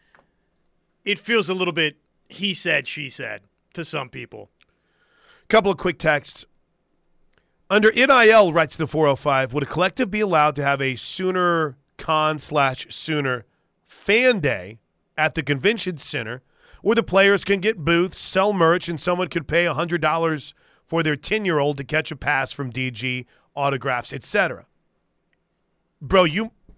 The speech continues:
Speaker 2: you might have just come up with a billion-dollar idea. So we used to have, we used to have, um,
Speaker 1: Meet the Sooners?
Speaker 2: Well, no, no, no, no. What am I trying to say? They still have them, and I've completely just,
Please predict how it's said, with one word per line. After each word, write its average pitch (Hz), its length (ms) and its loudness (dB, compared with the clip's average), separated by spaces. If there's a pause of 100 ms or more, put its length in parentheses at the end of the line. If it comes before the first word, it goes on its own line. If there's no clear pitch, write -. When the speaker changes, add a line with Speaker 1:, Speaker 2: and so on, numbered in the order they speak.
(200)
Speaker 2:
you 190 220 -4
might 190 300 0
have 156 100 -4
just 139 220 -10
come 151 180 -2
up 147 100 -4
with 135 140 -4
a 120 40 -4
billion-dollar 131 880 -6
idea. 104 420 -10 (380)
So - 160 0
we 226 120 -2
used 349 220 2
to 160 100 -2
have, 175 500 4 (1300)
we 190 140 -2
used 320 200 2
to - 100 0
have, 156 640 0
um, 127 460 -4 (100)
Speaker 1:
Meet 160 200 -6
the 165 60 -10
Sooners? 185 420 -8 (560)
Speaker 2:
Well, 185 140 -2
no, 185 140 -2
no, 165 140 -2
no, 139 160 -4
no. 120 140 -12
What 143 160 -8
am 151 80 -8
I 143 40 -6
trying 139 200 -8
to 131 80 -10
say? 120 240 -12
They 139 100 -12
still 175 280 -8
have 151 220 -4
them, 131 200 -12
and 123 120 -10
I've 120 140 -12
completely 143 480 -14
just, 120 300 -14